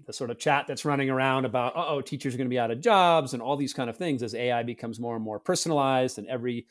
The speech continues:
learner has an individual personalized mentor. But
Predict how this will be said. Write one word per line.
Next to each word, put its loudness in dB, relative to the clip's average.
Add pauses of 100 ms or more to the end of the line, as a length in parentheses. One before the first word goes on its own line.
(280)
learner 4
has 0
an -4
individual -6
personalized -8
mentor. 2 (540)
But 2